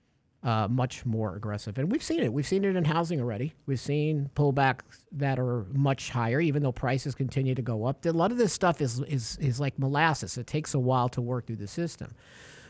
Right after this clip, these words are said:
But you don't have a positive momentum in any of these metrics, economic metrics. It's just how, where do they end up?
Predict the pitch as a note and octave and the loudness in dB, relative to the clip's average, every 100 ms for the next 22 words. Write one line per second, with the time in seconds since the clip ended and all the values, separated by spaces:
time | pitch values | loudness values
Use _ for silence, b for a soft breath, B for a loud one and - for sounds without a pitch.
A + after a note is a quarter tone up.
0 | B D3+ C#3+ D#3+ F#3+ G#3+ C#3+ F#3+ G#3+ G3+ | B 0 2 4 4 4 2 6 6 6
1 | C3+ - B2+ E3+ D3+ B2+ B2+ A#2+ B2 F#3 | 2 2 4 4 4 2 2 0 2 2
2 | - A2 G#2 - - C#3+ C3+ - F#3 C#4+ | 0 -4 -6 -10 -2 2 2 2 2 4
3 | G3 G#2+ A#2 A#2 E3 B3 - - - - | 4 4 0 2 2 2 0 -10 -10 -18
4 | - _ - D#3+ F3+ D#3 C#3 D#3 G3+ - | -20 _ -2 0 2 2 0 0 0 -2
5 | - - - b b b D3 F3 - - | -10 -12 -20 b b b 0 0 0 4
6 | E3 F#3 G3+ D3 F3+ A3+ F#3 C#3+ C3 D3 | 8 8 8 6 6 6 6 4 4 2
7 | C3+ C#3+ C#3 - | 4 2 0 -4